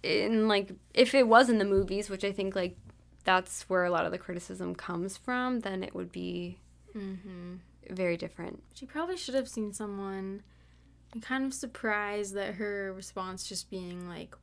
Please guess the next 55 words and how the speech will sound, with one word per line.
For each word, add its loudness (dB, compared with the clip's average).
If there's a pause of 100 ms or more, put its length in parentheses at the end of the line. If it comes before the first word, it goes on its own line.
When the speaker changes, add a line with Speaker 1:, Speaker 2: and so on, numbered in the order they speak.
(220)
Speaker 2:
"Well, -2
it 0
might 0
not, -2 (400)
it -4
might 2
not -2
work." -8 (120)
And -6
so -10
he's 0
just 2
Speaker 1:
Yeah. -2
Speaker 2:
like, -6 (300)
"Okay." -10 (220)
Speaker 1:
She 8
does 8
explain 2
that 2
she -4
can't 0
go 4
to 4
a 2
therapist -2
because -4
then -2
she -10
can't -4
talk 0
about, 2
like, -2
her 0
vampire 0
ex-boyfriend -2
Speaker 2:
True. 2
Speaker 1:
without 6
being 2
sent 0
to, -2
like, 0
a -2
mental -2
hospital. -2
Speaker 2:
That's -2
true. -6
Speaker 1:
I 12
do 6
think 6
that 6
she 0
could 4
see 0
a 4
therapist 2